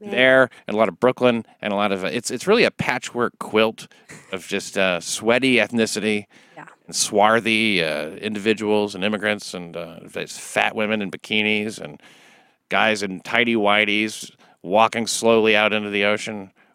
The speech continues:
Speaker 2: maybe washing some of their clothes. It's, it's, it's, it's great to eat there. You go to Nathan's, you get some food, the
Speaker 1: That's
Speaker 2: hot
Speaker 1: always
Speaker 2: dogs.
Speaker 1: good.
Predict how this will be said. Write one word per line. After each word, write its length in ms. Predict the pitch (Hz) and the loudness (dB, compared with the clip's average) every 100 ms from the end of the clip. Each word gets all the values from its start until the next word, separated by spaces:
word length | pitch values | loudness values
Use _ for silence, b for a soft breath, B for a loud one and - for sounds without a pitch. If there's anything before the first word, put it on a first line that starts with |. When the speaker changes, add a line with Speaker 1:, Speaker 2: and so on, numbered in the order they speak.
| b b b b _ | b b b b _
Speaker 2:
maybe 320 | 92 104 104 | -4 -2 0
washing 520 | 98 90 90 - 113 | 2 4 4 2 -2
some 180 | 104 113 | 0 -2
of 60 | 110 | 0
their 100 | 107 | 0
clothes. 260 | - 107 - B B B | 2 0 0 B B B
It's, 180 | 117 101 | -8 -8
it's, 280 | - 117 - - - | -6 -6 -8 -16 -20
it's, 400 | - 123 123 127 - | -12 -8 -2 -4 -4
it's 220 | 107 110 | -16 -6
great 200 | 170 185 | 0 2
to 100 | 180 | 2
eat 200 | 208 214 | 0 2
there. 220 | 127 120 | 4 6
You 140 | 135 123 | 4 4
go 40 | |
to 80 | 120 | 2
Nathan's, 500 | 123 143 147 123 120 | 2 2 2 -2 -2
you 60 | 113 | -2
get 160 | 117 | -2
some 160 | - 120 | -2 -8
food, 440 | - 101 92 104 - | -2 -2 -2 -4 -14
the 80 | - | -18
Speaker 1:
That's 120 | - | -8
Speaker 2:
hot 40 | 95 | -6
Speaker 1:
always 100 | 95 | -2
Speaker 2:
dogs. 240 | 90 95 | -4 -4
Speaker 1:
good. 40 | - | -14